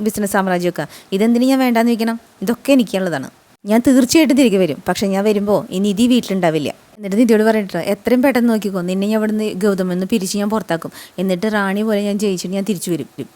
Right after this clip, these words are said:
അതുവരെ നീ നമ്മുടെ നന്നായി സുഖമായി ജീവിച്ചു," എന്നും പറഞ്ഞിട്ട് ദേഷ്യം വന്നിട്ട് പെട്ടിയും വലിച്ചിട്ട് ഒറ്റ പോക്ക് പോയിട്ടുണ്ട് നമ്മുടെ വസു. അപ്പോൾ പാറുവിനെ ഇങ്ങനെ വിളിക്കണ്ട കേട്ടോ, "വസു, വസു" എന്ന്. മൈൻഡ് ചെയ്യാണ്ട് നമ്മുടെ വസു പോയിട്ടുണ്ട്.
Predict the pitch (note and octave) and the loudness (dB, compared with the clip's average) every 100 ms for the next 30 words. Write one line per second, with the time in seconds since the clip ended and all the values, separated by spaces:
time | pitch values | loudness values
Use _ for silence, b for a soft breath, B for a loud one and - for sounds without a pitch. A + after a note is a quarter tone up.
0 | _ - F3 F3 A#3+ B3 A3+ B3 A#3+ A3 | _ -6 -2 2 2 4 4 4 2 2
1 | A3 G#3+ F#3+ G3 G#3 F#3 G#3+ G#3+ A3 F#3 | 0 0 -2 -2 -4 0 0 2 2 0
2 | F3 E3+ F3 F3 F#3+ F3+ F#3 E3 D#3+ G3 | -2 -4 -6 -4 -4 -4 -4 -4 -4 -6
3 | G3+ F#3+ F#3+ F#3+ F#3+ F3+ F#3+ F3+ F#3+ F3 | -6 -6 -6 -8 -6 -6 -6 -6 -6 -8
4 | - F#3 F#3 F3 F3+ F3 E3 E3 D#3+ F3+ | -6 -6 -6 -4 -4 -4 -4 -6 -6 -2
5 | G#3 - - - G#3+ G#3 C4+ C4 B3 C#4 | -2 -4 -8 -14 -6 0 4 4 6 6
6 | C#4 D4 B3 C4+ C#4 A3+ A3 C#4 C#4 C4+ | 6 4 4 4 2 2 0 2 2 2
7 | B3 G#3 E3+ E3+ E3 F3 A3+ A#3 A#3 G#3+ | 0 0 -2 -4 -4 -2 -2 0 -2 -4
8 | G3 F#3+ F#3 D#3+ D#3+ G#3+ A3+ F#3 F3 D#3 | -4 -4 -4 -6 -6 -4 -2 -2 -6 -8